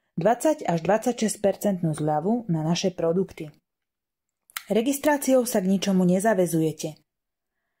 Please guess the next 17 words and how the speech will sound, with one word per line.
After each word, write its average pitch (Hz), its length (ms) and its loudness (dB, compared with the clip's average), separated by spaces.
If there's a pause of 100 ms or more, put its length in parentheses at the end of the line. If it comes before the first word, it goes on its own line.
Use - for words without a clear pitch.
(140)
Ak 233 240 -2
naše 320 240 2
produkty 220 480 0
ale 196 320 2
ešte 175 240 -4
nepoznáte 165 1040 -2 (540)
a 170 160 -4
chceli 208 320 0
by 190 160 0
ste - 160 -2
sa 190 160 -4
s - 80 -10
nimi 170 240 0
zoznámiť, 165 880 -2 (320)
ste - 240 -2
na 170 160 -2
Facebooku, 165 880 -2